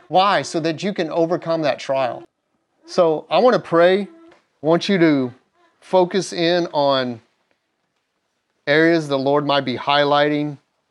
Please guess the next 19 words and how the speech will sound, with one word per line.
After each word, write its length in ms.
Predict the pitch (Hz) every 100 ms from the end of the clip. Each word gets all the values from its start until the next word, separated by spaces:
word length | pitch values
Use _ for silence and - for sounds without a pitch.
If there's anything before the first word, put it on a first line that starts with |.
| _
to 140 | - 160
you 400 | 143 147 151 156
this 240 | 147 -
evening 420 | 151 160 180 180 - _ _ _ _ _ _
that 160 | 143
are 120 | 151 156
in 120 | 160
your 140 | 151
life 480 | 135 135 156 - _ _ _ _ _ _
that 120 | 135
need 220 | 135 151
work. 480 | 143 131 151 170 - - _ _ _ _ _ _ _ _ _ _
That 520 | 127 120 156 202 220 -
thing 260 | 214 196
is 160 | 160 135
waiting 360 | 156 170 165
for 180 | 156 160
a 40 | 143
response. 680 | 139 - 123 113 - -